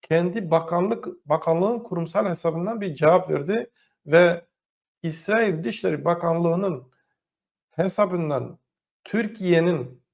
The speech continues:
Dışişleri Bakanlığı'nın açıklaması da alıntılayarak, yani ekleyerek oraya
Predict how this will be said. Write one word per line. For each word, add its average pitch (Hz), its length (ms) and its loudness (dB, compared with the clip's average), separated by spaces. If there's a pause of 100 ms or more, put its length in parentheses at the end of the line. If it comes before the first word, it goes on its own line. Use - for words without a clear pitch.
(920)
Dışişleri 185 480 0
Bakanlığı'nın 170 720 2
açıklaması 160 720 -2
da 156 320 0
alıntılayarak, 165 920 0 (680)
yani 143 140 0
ekleyerek 170 600 4
oraya 175 400 0